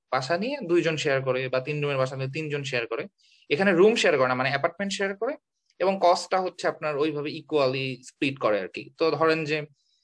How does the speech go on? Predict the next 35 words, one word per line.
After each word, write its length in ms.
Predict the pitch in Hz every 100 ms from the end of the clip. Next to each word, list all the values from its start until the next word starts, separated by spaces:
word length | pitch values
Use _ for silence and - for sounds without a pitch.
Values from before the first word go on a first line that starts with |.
| _ _ _ -
আমার 640 | 151 170 180 180 175 165
যে 120 | 151
বাসা 440 | 143 135 135 151 147
এই 120 | 147 143
মুহূর্তে 340 | 143 139 139
আমি 200 | 131 131
আছি 240 | 123 -
সেখানে 460 | 240 202 - 170 160
আপনার 280 | 147 - 135
বাসা 300 | 123 123 135
ভাড়া 360 | 127 123 120 120
six 300 | - 127 127
hundred 300 | 127 135 - _
plus 440 | 120 117 117 - -
utility 480 | 139 127 127 127 127
মিলিয়ে 300 | 123 120 117
আরো 180 | 113 117
ধরেন 320 | 117 113 113
যে 120 | 113
ওয়ান 220 | 110 113
হান্ড্রেড 220 | 117 113 -
ফিফটি 220 | 117 -
ডলার, 300 | 123 117 143
অর্থাৎ 320 | 139 - 120 117 _ _ _ _ _ -
সেভেন 240 | 165 175
হান্ড্রেড 300 | 175 165 156
প্লাস 280 | 139 135 135
আমার 160 | 135
প্রতি 240 | 135 127 131
মাসে 540 | 123 123 127 117 107 - _ -
utility 720 | 123 127 120 110 117 110 110 _ -
সহ 320 | - 120 123
যায় 360 | 113 110 170 214
বাসা 260 | 107 - 135
ভাড়া। 220 | 151